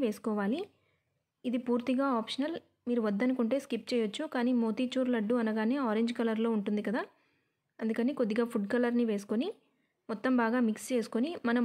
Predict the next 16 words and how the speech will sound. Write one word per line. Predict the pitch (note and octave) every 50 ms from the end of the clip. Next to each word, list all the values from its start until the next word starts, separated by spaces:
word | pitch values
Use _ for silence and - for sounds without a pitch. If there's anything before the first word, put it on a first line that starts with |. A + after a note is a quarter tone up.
| A3+
ముందుగా | A3+ A3 A#3 A#3+ C4+ D4 D4+ C4+ - - _ _ _ _ _ _ _ _ _ _ _ _ _ _ _ _ _ _ _ _ - A3
వేయించి | A3 A3 A#3+ B3+ C#4 C4 C#4 D4+ C4 A3+
గ్రైండ్ | G#3+ G#3+ A3+ A#3 A#3 B3+
చేసుకున్న | A#3+ A#3+ - - A3+ A#3+ C#4 C4+
శనగపప్పు | - A#3 A3+ A3 A#3 A#3 C4 B3 B3+ B3+ A#3+ -
పౌడర్ని | A3 G#3+ G#3+ A3 A#3 A#3+ A#3+ A3+ G#3
మొత్తం | G3 G3+ - B3 A#3+ A3+
వేసుకొని | G#3+ G#3 G#3 - G#3+ G#3 B3 E4 G#4 - _ _ _ _ _ _ _ _ _ _ _ _ _ _ _ _ _ _ _ _ _ _ _ _ _ _ _ _ _ -
మొత్తం | A3+ A3 - C4+ C#4 C#4 B3 G#3+
బాగా | G#3 G#3+ C4+ C#4+ B3+
మిక్స్ | A3 A#3 - - -
చేసుకోవాలి. | B3 G#3+ - - - G#3+ G3+ G3+ G3+ G3+ C4+ F4+ G#4+ - _ _ _ _ _ -
స్టవ్ను | - A#3+ G#3+ A3 A#3+ C4+ D4 -
సిమ్లో | B3+ A#3 A#3 A#3 B3 C4+ C4+ B3+
ఉంచుకొని | A3+ - - - A3+ B3+ E4 F4+ - - _ _ - B3+
ఇలా | A#3 A3+